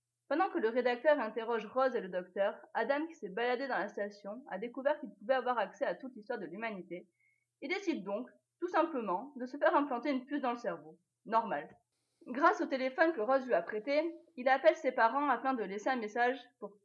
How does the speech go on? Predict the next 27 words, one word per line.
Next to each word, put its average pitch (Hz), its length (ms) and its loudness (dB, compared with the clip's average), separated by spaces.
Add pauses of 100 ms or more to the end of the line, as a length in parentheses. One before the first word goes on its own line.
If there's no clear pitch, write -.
(140)
pouvoir 254 300 2
à 233 80 4
son 220 160 -6
retour 233 280 -4
dans 226 100 0
le 202 80 -6
présent 214 420 -2
revendre 240 240 -2
les 226 80 -6
technologies 214 460 -10
futures. - 320 -20 (680)
Lors 285 140 8
du 262 80 -2
téléchargement 269 560 -2
des 240 160 -2
données, 208 260 -4
le 208 160 -4
Jacques 247 340 -4
Raffès 233 460 -2
contrôle 220 320 -6
son 233 140 -10
cerveau 220 260 2
et 233 60 -6
découvre 190 380 -10
toute - 180 -16
la 165 100 -4
vérité. 190 480 -12